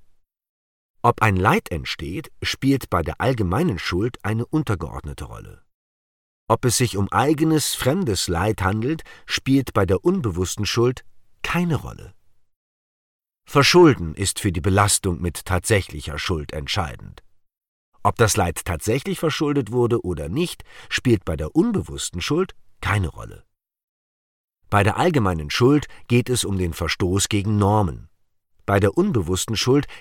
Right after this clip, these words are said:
geht es um ungeheiltes, nicht gelindertes und nicht gerettetes Leid. Die allgemeine Schuld wird von einer Instanz gegeben.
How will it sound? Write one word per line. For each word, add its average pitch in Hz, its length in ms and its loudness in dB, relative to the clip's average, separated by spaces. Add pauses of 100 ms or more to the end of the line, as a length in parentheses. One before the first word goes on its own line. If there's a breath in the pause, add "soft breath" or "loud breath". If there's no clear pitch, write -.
geht 135 200 0
es 139 140 -2
um 143 220 -2
ungeheiltes, 90 920 0 (120)
nicht 123 320 0
gelindertes 143 720 0
und 120 340 -2
nicht - 420 -2
gerettetes 113 640 -2
Leid. 85 420 -6 (1300)
Die - 100 0
allgemeine 143 520 4
Schuld 123 380 2
wird 101 220 -2
von 98 140 -2
einer 90 280 -2
Instanz 87 640 -2
gegeben. 57 580 -14